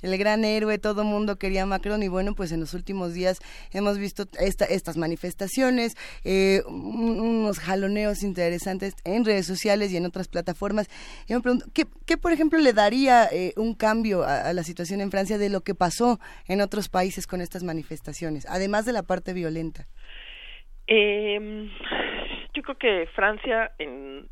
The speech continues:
Speaker 2: respecto a las manifestaciones,
Speaker 1: Ujú.
Speaker 2: a las demandas laborales,
Speaker 1: Sí.
Speaker 2: pues es un país, eh, que de alguna manera tiene una historia particular, ¿m? Es un país que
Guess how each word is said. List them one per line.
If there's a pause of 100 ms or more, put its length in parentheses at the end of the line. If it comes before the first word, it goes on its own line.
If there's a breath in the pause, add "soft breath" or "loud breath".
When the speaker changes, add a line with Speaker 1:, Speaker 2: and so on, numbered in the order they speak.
Speaker 2:
respecto
a
las
manifestaciones, (240 loud breath)
Speaker 1:
Ujú.
Speaker 2:
a
las
demandas
laborales, (200 loud breath)
Speaker 1:
Sí.
Speaker 2:
pues (180)
es
un
país,
eh,
que
de
alguna
manera
tiene
una
historia
particular, (240)
¿m? (320 loud breath)
Es (120)
un
país (180)
que